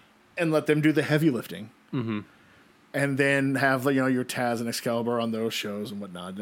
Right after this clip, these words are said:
Speaker 1: it's fine. That's what I would do. Um, but Todd Grisham would be a perfectly fine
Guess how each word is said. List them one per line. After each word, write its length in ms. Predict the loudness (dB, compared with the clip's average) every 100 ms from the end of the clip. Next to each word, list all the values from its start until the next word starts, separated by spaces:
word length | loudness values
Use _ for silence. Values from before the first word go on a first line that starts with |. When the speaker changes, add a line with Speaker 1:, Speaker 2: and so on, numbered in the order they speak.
| -10
Speaker 1:
it's 120 | -12
fine. 300 | -12 -12 -12 _ _ _ _ -20 -20 _ _ _ _ _
That's 220 | 0 2 2
what 80 |
I 80 | -2
would 100 | -4
do. 140 | -10 -16 _ -4
Um, 440 | -2 -2 -4 -8 -4 2
but 160 | 4
Todd 180 | 4 4
Grisham 220 | 4 2 2
would 100 | 2
be 80 | 0
a 60 |
perfectly 440 | 0 2 4 4 0
fine 360 | -2 -6 -8